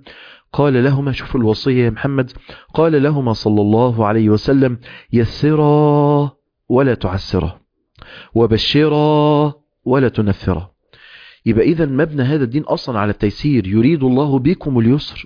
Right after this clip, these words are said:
ولا يريد بكم العسر، يريد الله أن يخفف عنكم. فالمعنى ده معنى مهم جدًا يا ابني، وربنا سبحانه وتعالى علم، آه،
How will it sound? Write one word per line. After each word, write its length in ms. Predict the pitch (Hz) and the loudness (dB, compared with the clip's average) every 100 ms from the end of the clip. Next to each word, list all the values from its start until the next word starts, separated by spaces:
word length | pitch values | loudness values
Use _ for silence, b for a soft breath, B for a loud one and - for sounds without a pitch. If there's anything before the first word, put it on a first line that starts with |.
| - | -4
ولا 200 | 113 123 | 0 4
يريد 320 | 107 117 110 | 4 4 4
بكم 260 | 110 110 107 | 2 0 -2
العسر، 380 | 90 104 - - B B B B B | -2 -6 -10 -20 B B B B B
يريد 300 | 120 151 147 | 2 2 2
الله 340 | 143 165 151 | 2 4 2
أن 60 | 139 | 2
يخفف 520 | 135 - 185 - 143 | 2 2 -2 -2 -2
عنكم. 460 | 123 175 147 85 69 _ _ _ b b b b - | -2 -2 -6 -10 -12 _ _ _ b b b b -6
فالمعنى 720 | 117 - 113 107 139 185 175 | -2 2 4 4 2 0 -2
ده 180 | 143 160 | 0 0
معنى 300 | 175 160 139 | 0 0 0
مهم 260 | 117 135 131 | 2 2 0
جدًا 280 | 113 110 107 | -2 -2 0
يا 140 | 98 | 0
ابني، 300 | 92 92 92 _ _ b b b b b b - | -2 -10 -16 _ _ b b b b b b -2
وربنا 420 | 123 117 117 190 | 0 0 0 -2
سبحانه 460 | 180 147 - 165 147 | -4 -4 -2 0 0
وتعالى 400 | 120 110 143 131 | -2 -2 0 2
علم، 440 | 104 131 98 90 - _ _ _ _ _ | 0 -2 -4 -8 -18 _ _ _ _ _
آه، 220 | 104 98 | 0 2